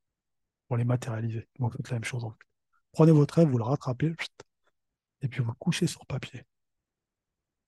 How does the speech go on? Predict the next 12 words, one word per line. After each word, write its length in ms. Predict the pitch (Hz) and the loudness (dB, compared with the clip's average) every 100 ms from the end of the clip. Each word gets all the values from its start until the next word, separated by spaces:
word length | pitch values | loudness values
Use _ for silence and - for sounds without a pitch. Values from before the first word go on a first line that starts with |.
| _ _ _ _ | _ _ _ _
Voilà 540 | 131 127 131 143 151 160 | -4 4 6 8 8 8
la 140 | 127 | 4
personne 640 | 123 135 - 139 135 117 104 _ _ _ _ _ _ _ _ _ _ _ _ _ _ _ - | 0 -4 -2 0 0 -2 -6 _ _ _ _ _ _ _ _ _ _ _ _ _ _ _ -2
que 80 | |
je 80 | 120 | -2
veux 120 | 120 | 0
coacher, 540 | 123 131 120 - 117 123 | -2 -4 -6 -6 -8 -6
voilà 500 | 131 127 131 135 147 - | -2 2 4 4 2 0
combien 380 | 131 120 131 | -2 2 0
je 80 | 127 | 2
veux 100 | 123 | 0
gagner. 400 | 120 117 113 113 | 0 0 -4 -8